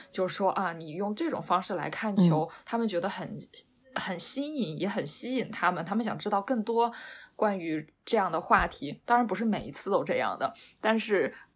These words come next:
Speaker 1: 我至少是有一个模糊的概念，就是觉得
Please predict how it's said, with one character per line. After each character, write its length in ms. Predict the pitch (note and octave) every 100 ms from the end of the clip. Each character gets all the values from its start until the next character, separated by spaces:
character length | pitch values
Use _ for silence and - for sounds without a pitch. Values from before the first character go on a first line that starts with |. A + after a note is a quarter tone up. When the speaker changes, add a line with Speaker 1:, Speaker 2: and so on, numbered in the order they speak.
| _ _ _ -
Speaker 1:
我 200 | - G3
至 180 | - E4+
少 160 | B3+
是 200 | F3 B3
有 120 | F#3
一 60 | -
个 80 | G#3+
模 300 | F#3 D#3+ G#3
糊 200 | D4 D#4
的 80 | G#3
概 240 | G3+ F#3
念， 240 | F3+ F3
就 120 | F#3 G3+
是 100 | G#3+
觉 220 | E3+
得 120 | E3+